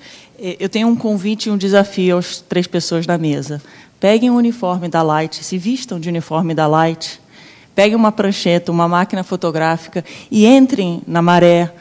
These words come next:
na Rocinha, na Cidade de Deus, pra dizer assim: "Olha, vou fazer uma inspeção aqui pra regularizar a situação." Eu tenho certeza que vocês três não entrariam, por segurança mesmo, ficariam com medo. Eu entrei no Borel, entrei na Ria das Pedras, já visitei a Maré.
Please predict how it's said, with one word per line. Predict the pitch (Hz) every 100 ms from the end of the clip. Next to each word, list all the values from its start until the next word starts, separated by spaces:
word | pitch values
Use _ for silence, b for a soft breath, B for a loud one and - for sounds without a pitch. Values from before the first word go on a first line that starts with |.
| B -
na | 151
Rocinha, | 151 165 - 180 175 170 165 b
na | -
Cidade | 156 165 160 156 151
de | 160
Deus, | 151 160 170 165 - b b b -
pra | 294
dizer | 262 269
assim: | 262 302
"Olha, | 226
vou | 170 220
fazer | 226 220 233
uma | 226
inspeção | - 220 190 - 196
aqui | 185 - 196
pra | 202 180 175
regularizar | 170 202 208 185 185 170 175
a |
situação." | 170 - 170 165 147 147 - b b b
Eu | - 175
tenho | 214
certeza | 214 220 - 226 214
que |
vocês | 196 196 - 233 -
três | 208 208 202
não | 208
entrariam, | 214 214 196 165 151 160 b b
por | - 170
segurança | 214 233 214 185 185
mesmo, | 160 151 160
ficariam | - 196 185 202
com | 226
medo. | 202 175 151 160 b b b b b b -
Eu | 214
entrei | 262 254 214 196
no | 185 180
Borel, | 190 180 175 175 180 - - b b b -
entrei | 175 180
na | 175
Ria | 175 202 175
das | 180 180
Pedras, | - 170 175 165 175 -
já | 180
visitei | 196 196 190 185
a |
Maré. | 175 170 156 165